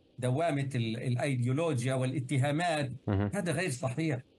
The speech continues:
Speaker 2: واضح.
Speaker 1: على الإطلاق، الأونروا هي منظمة ملتزمة بقيم وقوانين الأمم المتحدة ولا تسمح باختراق هذه القوانين.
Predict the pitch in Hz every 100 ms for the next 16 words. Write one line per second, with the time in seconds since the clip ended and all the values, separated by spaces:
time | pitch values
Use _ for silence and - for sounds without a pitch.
0 | - 117 101 - - - 175 254 214 180
1 | 120 175 180 127 127 123 175 185 165 160
2 | 147 139 196 180 202 208 180 143 131 208
3 | 175 165 147 127 139 208 196 170 117 117
4 | - - 143 135 156 147 156 202 196 156
5 | 143 202 180 156 139 143 135 139 139 214
6 | 180 202 202 220 220 - - - 123 226
7 | 277 - 247 208 175 165 165 - 165 180
8 | 165 156 147 139 151 139 139 127 120